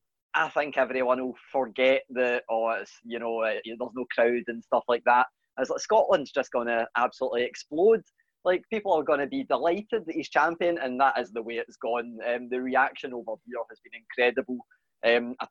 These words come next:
I'm not sure if I told you guys last time about, um, my little story about, uh, Drew McIntyre when he returned to Scotland after he'd been released for W W E, and it was, um, it was kind of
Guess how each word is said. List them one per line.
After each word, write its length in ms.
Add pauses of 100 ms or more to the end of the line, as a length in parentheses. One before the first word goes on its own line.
I'm 160
not 160
sure 140
if 60
I 60
told 260
you 80
guys 320
last 360
time 240
about, 260 (100)
um, 280 (520)
my 120
little 240
story 320
about, 320 (180)
uh, 160
Drew 140
McIntyre 800 (680)
when 220
he 140
returned 440 (140)
to 80
Scotland 580 (100)
after 380
he'd 160
been 160
released 360
for 100
W 140
W 220
E, 200 (420)
and 160
it 80
was, 240
um, 400
it 80
was 140
kind 200
of 100